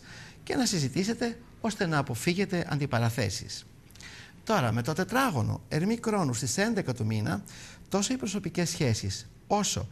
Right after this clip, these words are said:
και οι σχέσεις με τους συναδέρφους σας βρίσκονται σε οριακό σημείο και πιθανότητα δεν φταίνε μόνο οι άλλοι. Φταίτε λίγο κι εσείς. Φροντίστε λοιπόν να ρίξετε τους τόνους στη συμπεριφορά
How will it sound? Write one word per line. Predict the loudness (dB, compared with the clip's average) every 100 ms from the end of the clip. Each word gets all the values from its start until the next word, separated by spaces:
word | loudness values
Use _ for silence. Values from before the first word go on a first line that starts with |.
| -12 -10
και | -4
οι | -2
σχέσεις | 0 -2 -2 -2
με | -2
τους | -4 -4
συναδέρφους | 0 2 2 2 0 0 -2
σας | -4 -2
βρίσκονται | -4 -4 -4 -2
σε | 0
οριακό | 2 2 0 0
σημείο | 0 0 0 0 -4 -14 -10
και | -2
πιθανότητα | -2 0 0 0 -2 -4
δεν | -2
φταίνε | -2 0 2 2
μόνο | 2 4
οι | 4 4
άλλοι. | 4 2 -4 -10
Φταίτε | -6 -4 -2
λίγο | -2 -2
κι | -4
εσείς. | -2 -4 -6 -12 -20 -18 -18 -18 -2
Φροντίστε | 2 2 2
λοιπόν | 0 2 0 0 -4
να | 0 2
ρίξετε | 2 0 -2 -4 -4
τους | -6 -4
τόνους | -2 -2
στη | -4
συμπεριφορά | -6 -4 -2 0 0 0